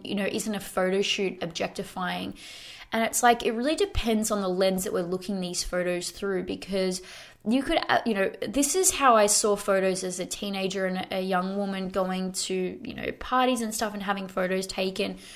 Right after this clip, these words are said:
So I would see the photos from, from there, and I would just go, "Oh, my arms are bigger than hers. My face is weird. I have one eye smaller than the other. Like, oh, there's a strand of hair in the way." Or I wish,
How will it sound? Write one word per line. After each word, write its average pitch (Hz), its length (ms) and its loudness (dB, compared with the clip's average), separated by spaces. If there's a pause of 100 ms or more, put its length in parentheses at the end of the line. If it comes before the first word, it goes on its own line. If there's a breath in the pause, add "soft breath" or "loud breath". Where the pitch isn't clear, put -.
(160 loud breath)
So 214 160 2
I 196 100 6
would 196 140 2
see 294 220 2
the 311 100 2
photos 202 420 2
from, 190 420 -4
from 190 320 -6
there, 190 420 0
and 190 160 -2
I 190 140 4
would 190 140 2
just 190 220 -6
go, 185 220 4
"Oh, 190 300 4
my 202 280 2
arms 254 240 4
are 254 60 2
bigger 220 180 4
than 196 140 2
hers. 180 460 -2 (360 loud breath)
My 226 140 0
face 269 440 6
is 220 220 0
weird. 185 480 4 (140)
I 202 100 8
have 214 120 2
one 262 220 4
eye 247 160 6
smaller 240 420 2
than 240 120 0
the 247 140 2
other. 269 260 8
Like, 190 320 4
oh, 226 220 6
there's 233 200 2
a 247 60 -2
strand 254 340 0
of 277 80 0
hair 285 360 0
in 269 100 2
the 247 80 2
way." 185 220 0
Or 190 120 2
I 226 60 4
wish, 262 300 0